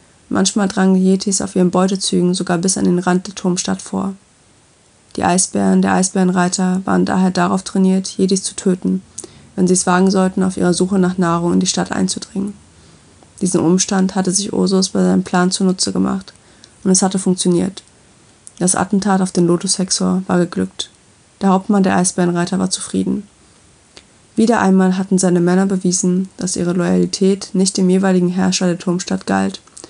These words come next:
sondern einzig und allein dem Wohl der Turmstadt und ihren Bewohnern. Die Eiskönigin hatte das trotz ihrer Grausamkeit und Härte verstanden und die Eisbärenreiter respektiert,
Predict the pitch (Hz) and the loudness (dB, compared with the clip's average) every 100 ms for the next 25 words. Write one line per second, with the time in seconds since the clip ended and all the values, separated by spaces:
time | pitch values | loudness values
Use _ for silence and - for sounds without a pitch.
0 | - - - - 175 - 190 190 202 196 | -20 -20 -8 0 0 2 0 0 0 0
1 | 175 170 170 180 185 185 175 165 175 170 | 2 2 2 2 0 0 0 2 2 2
2 | 170 185 180 - - 190 - - _ - | -2 -4 -4 -4 -6 -8 -12 -20 _ -6
3 | 185 170 165 175 190 185 196 190 _ _ | 0 2 0 0 0 0 -4 -8 _ _
4 | _ _ _ _ _ - - 185 196 - | _ _ _ _ _ -10 -2 0 0 0
5 | 208 202 196 196 190 - 185 - 190 196 | 2 4 2 2 -2 -2 -2 -2 -4 -2
6 | 190 180 - 185 190 185 190 185 185 - | 0 -2 0 0 2 -2 -2 -2 -2 -4
7 | 180 180 185 190 190 185 190 185 190 196 | -2 0 0 -2 -4 -2 -2 -2 -2 -6
8 | 190 _ _ _ _ - 190 160 190 - | -6 _ _ _ _ -4 0 2 0 2
9 | 180 180 180 185 185 - 190 - 185 180 | 0 2 0 0 -2 -4 -8 -4 -4 -4
10 | - | -10